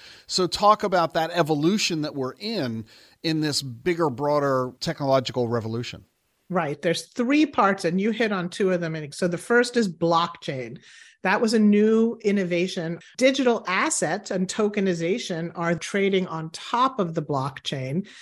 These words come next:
Speaker 2: And then the third piece of the puzzle are smart contracts within the tokens that describe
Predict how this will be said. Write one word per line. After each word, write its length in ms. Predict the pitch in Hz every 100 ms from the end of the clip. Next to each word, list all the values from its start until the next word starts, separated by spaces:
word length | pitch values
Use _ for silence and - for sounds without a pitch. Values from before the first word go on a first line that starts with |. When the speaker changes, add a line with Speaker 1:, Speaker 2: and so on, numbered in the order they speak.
| - -
Speaker 2:
And 160 | 190
then 120 | 220 226
the 60 |
third 440 | 226 - 359 370 -
piece 240 | 214 208
of 40 |
the 80 | 185
puzzle 380 | 180 180 175 170
are 180 | 165 165
smart 580 | 196 - 190 180 180 -
contracts 840 | - 226 254 262 190 151 - - 190
within 500 | 175 175 196 262 262
the 120 | 214
tokens 720 | - 143 139 139 139 160 - - - - _
that 380 | 180 175 175 -
describe 840 | 185 - - 190 185 185 175 175